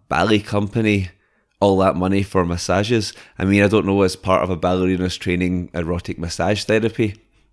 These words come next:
Possibly, I don't know. I mean, I'll probably maybe watch Swan Lake later, but, like,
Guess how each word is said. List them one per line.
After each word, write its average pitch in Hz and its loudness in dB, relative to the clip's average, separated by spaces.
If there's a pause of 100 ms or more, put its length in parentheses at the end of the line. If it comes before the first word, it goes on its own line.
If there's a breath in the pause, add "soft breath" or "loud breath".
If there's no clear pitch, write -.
(100)
Possibly, 101 2
I 98 4
don't 92 0
know. 95 0
I 95 0
mean, 92 -2
I'll 90 -6
probably 87 -6 (720 loud breath)
maybe 107 4
watch 107 2
Swan 110 2
Lake 117 2
later, 127 6
but, 123 4
like, 117 0